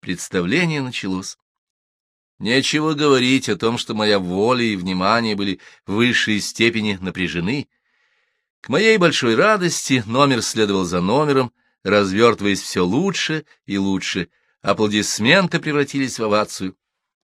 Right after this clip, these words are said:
По окончании представления буря одобрений долго не смолкала. Пришлось несколько раз выходить на вызовы.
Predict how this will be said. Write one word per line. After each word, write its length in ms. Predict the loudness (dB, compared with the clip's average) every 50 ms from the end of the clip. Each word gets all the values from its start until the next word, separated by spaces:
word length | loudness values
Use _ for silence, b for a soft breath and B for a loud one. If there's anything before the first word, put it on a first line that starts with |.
| _ _ _ _ _ _ _ _
По 140 | 0 2 2
окончании 680 | 2 4 2 2 2 2 2 0 0 2 2 2 0 0
представления 760 | -2 -4 -6 -6 -4 -2 -2 0 2 2 2 2 0 0 b b b b b b b
буря 360 | -6 0 2 4 6 6 4
одобрений 460 | 4 2 0 0 0 0 0 0 0
долго 260 | 0 0 0 0 0 -4
не 120 | -8 -8
смолкала. 540 | -6 -6 -8 -6 -2 0 0 0 0 -2 -6 _ _ _ _ _ _ _ _ _ _
Пришлось 540 | -4 -4 -2 -2 0 0 0 0 0 -2 0
несколько 500 | 0 2 2 0 0 -4 -6 -4 0 2
раз 240 | 2 2 2 0 -4
выходить 400 | -8 -6 -6 -6 -6 -6 -4 -4
на 80 | -2
вызовы. 400 | -2 -2 -2 -2 -2 -4 -6 -8